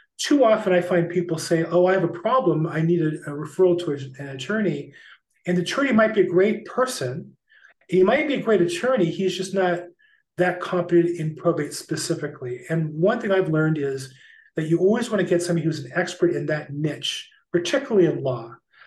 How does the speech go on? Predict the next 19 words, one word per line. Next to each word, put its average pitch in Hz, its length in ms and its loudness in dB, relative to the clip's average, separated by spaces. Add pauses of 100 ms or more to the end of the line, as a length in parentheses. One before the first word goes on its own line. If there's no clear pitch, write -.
There's 170 200 2
a 170 40 -4
big 202 220 0
difference 185 320 0
between 147 320 -6
a 139 60 -6
probate 165 560 2 (260)
attorney 156 680 -2 (240)
and 147 120 -6
a 147 40 -6
standard 151 460 -2
attorney 139 300 -8
who 151 160 -10
can 135 280 -12 (120)
dabble 151 320 -2
in 127 60 -8
probate, 127 460 -8 (500)
or 147 180 -2
a 139 360 -4